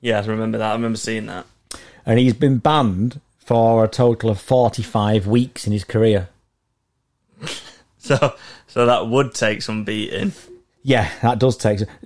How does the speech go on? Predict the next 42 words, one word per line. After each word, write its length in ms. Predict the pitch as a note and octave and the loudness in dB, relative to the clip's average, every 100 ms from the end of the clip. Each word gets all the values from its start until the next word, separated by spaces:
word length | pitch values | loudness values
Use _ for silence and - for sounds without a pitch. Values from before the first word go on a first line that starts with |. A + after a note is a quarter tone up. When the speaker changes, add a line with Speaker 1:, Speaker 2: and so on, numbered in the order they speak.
| - _ | -20 _
Speaker 2:
it 80 | D3 | -4
gets 160 | F3 - | -2 0
better. 360 | D3+ C#3 G#2 | 0 0 0
It 80 | A#2 | 2
doesn't, 180 | F#3 D#3 | 2 2
that's 160 | D#3 | 0
not 100 | C#3 C3+ | 2 2
end 200 | C#3+ G2+ | 4 2
there. 240 | F#2+ B2 - | 2 -2 0
Speaker 1:
Oh, 220 | D3 F3 | 2 4
right. 360 | D#3+ G3 F3 - | 4 2 0 0
Speaker 2:
Right, 220 | A#2 G#2+ | 0 2
'cause 100 | C3 | 2
af-, 200 | E3+ - - | 2 -2 0
so 160 | C3+ | 2
after 260 | E3+ - D3+ | 2 0 -2
he 80 | C#3 | 0
finishes, 480 | D#3+ D3 A2+ G2 | 2 2 2 0
he 80 | G2+ | 0
becomes 320 | G#2+ - A#2+ | 0 0 2
a 40 | G#2 | 2
boxer 420 | B2 A#2+ - G2+ | 0 -2 -4 -2
and 80 | F#2+ | -2
becomes 540 | G2+ A2+ G#2 G2+ F#2 | 0 0 2 0 -2
the 160 | G2+ G2 | -2 -2
Australian 500 | G2 - G#2+ G#2 G2 | -2 -2 0 2 2
heavyweight 480 | A2 G#2+ G2 F#2+ - | 2 2 0 -2 -2
champion 340 | F#2+ F2 F2+ | -4 -2 -6
or 60 | F2 | -6
something. 480 | E2+ E2 E2+ F#2+ - | -8 -8 -8 -10 -8
Speaker 1:
Right. 340 | A#2 G#2+ G#2+ - | -6 -4 -6 -4
Speaker 2:
But 240 | - B2+ - _ _ _ _ - | 0 0 -2 _ _ _ _ 0
in 320 | B2+ B2+ A#2+ | 2 4 0
two 300 | - D3+ C#3+ | 2 2 2
thousand 640 | C3+ B2+ B2 A2 A2+ A#2 | 2 4 4 4 4 4
and 600 | A2+ A2 A2 A2 A2 G#2 - _ _ - | 4 4 4 4 4 2 -4 _ _ -4
ten 360 | - A2 E3 - _ _ _ _ _ _ _ _ _ _ _ _ _ _ _ | 0 2 0 -4 _ _ _ _ _ _ _ _ _ _ _ _ _ _ _
and 280 | C#3 D3+ D#3 | 0 2 2
two 200 | - C3+ | 2 0
thousand 460 | A#2+ A2+ A#2 G#2 A2 | 2 2 2 2 0
and 160 | A2 | 0
thirteen 680 | - A2+ G#2+ - G2+ G#2 B2+ | 2 2 2 2 0 0 -4